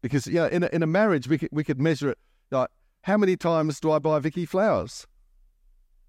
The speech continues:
Okay, that's another question. Um, how many times do I make her a cup of tea?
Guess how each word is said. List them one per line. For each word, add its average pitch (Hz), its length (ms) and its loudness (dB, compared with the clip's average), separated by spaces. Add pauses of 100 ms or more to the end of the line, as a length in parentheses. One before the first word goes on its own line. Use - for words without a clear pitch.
(480)
Okay, 110 220 0
that's 131 200 2
another 123 260 2
question. 131 480 -4 (120)
Um, 123 440 -2 (1200)
how 185 160 2
many 190 180 4
times 180 280 0
do 180 100 0
I 170 40 4
make 170 240 0
her 170 80 0
a 156 40 -4
cup 165 200 -2
of 156 160 -12
tea? 202 340 2